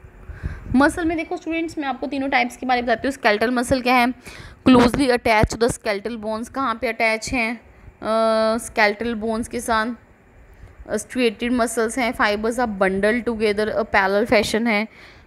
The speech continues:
Converted by the sheath of tough connective tissue है, जो कि encloses किस में है? Several bundle of the muscle फाइबर्स में। ओके स्टूडेंट्स,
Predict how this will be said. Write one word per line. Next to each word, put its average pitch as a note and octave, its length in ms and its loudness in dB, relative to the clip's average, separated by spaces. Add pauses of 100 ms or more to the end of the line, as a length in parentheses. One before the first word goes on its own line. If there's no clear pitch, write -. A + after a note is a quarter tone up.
(140)
Converted A#3+ 440 2
by A3+ 320 4
the C4 220 0
sheath A#3+ 280 -4
of B3 200 0 (140)
tough B3+ 280 0
connective A#3+ 380 -6
tissue B3 360 -4
है, A#3+ 160 0
जो A#3 140 -4
कि A#3+ 240 -4
encloses G#3+ 440 -4
किस - 200 -12
में A3+ 100 -4
है? C#4 100 0
Several G#3 380 2
bundle G3+ 400 0
of - 100 -6
the C#4 140 2 (640)
muscle G#3+ 400 2 (460)
फाइबर्स - 500 -6
में। - 260 -16
ओके G4+ 180 -4
स्टूडेंट्स, E4+ 520 -4